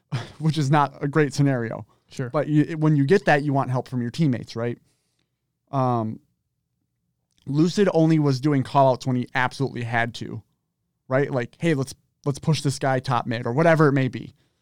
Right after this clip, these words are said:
Speaker 1: Like, I, it only seemed like wh-, like Lu-, like Lucid had those call outs when he was wanting help.
Speaker 2: Sure.
Speaker 1: Um, that's when they're winning. Now, when they were got down, comms seemed a little frantic, a little hectic.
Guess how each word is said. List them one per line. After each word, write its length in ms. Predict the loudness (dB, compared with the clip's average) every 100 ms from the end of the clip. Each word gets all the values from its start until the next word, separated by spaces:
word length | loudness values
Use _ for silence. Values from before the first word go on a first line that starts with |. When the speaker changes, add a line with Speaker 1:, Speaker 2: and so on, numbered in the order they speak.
| _ _ _
Speaker 1:
Like, 200 | -6 -6 0
I, 160 | 0 0
it 140 | 0
only 220 | 2 2 2
seemed 240 | 0 0
like 200 | 0 -2
wh-, 200 | -6 -4
like 180 | -6 -6 -12
Lu-, 240 | -6 -6 -4
like 260 | -6 -4
Lucid 400 | -4 -2 -4 -6 -10 -4
had 180 | -4 -2
those 160 | -6
call 240 | -4 -2 -2
outs 160 | -4
when 80 | -6
he 160 | -4 -6
was 380 | -6 -12 -16 -20 _ _
wanting 340 | -6 -2 0 -2
help. 280 | -4 -8 -16 _ _ _ _ _ _ _
Speaker 2:
Sure. 200 | -8 0
Speaker 1:
Um, 340 | 2 2 -4 -10 _ _ _ _ _ _ 0
that's 180 | 2 4
when 100 | 4
they're 120 | 4
winning. 400 | 2 0 -2 _ 0
Now, 140 | 2
when 160 | 4 4
they 100 | 2
were 120 | 0
got 320 | -2 -4 -4
down, 400 | -2 -2 -2 -4 -8 -20 _ _ _ _ _ -6
comms 300 | 0 0 2
seemed 240 | 2 4
a 80 | 4
little 400 | 2 2 2 0
frantic, 580 | 0 -4 -2 -6 -10 -16 _ _ _ _ _ _ _ -2
a 40 |
little 200 | 2 4
hectic. 520 | 4 2 0 -8 -10